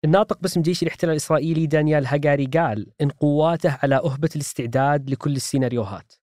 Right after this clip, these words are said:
إسرائيل احتفت بالاغتيال لكنها ما تبنت رسميًا. رئيس الوزراء الإسرائيلي بنيامين نتنياهو وجه وزراءه بعدم التعليق على الاغتيال.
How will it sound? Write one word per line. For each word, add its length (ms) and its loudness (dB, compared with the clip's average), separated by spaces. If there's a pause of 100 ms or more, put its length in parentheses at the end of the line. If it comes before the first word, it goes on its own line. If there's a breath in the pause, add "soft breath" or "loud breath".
(220)
إسرائيل 380 2
احتفت 400 -2
بالاغتيال 680 0
لكنها 440 2
ما 120 4
تبنت 440 0
رسميًا. 440 -4 (400)
رئيس 240 2
الوزراء 320 2
الإسرائيلي 760 0
بنيامين 480 4
نتنياهو 800 0
وجه 360 0
وزراءه 720 0
بعدم 340 0
التعليق 560 -2
على 120 0
الاغتيال. 440 -4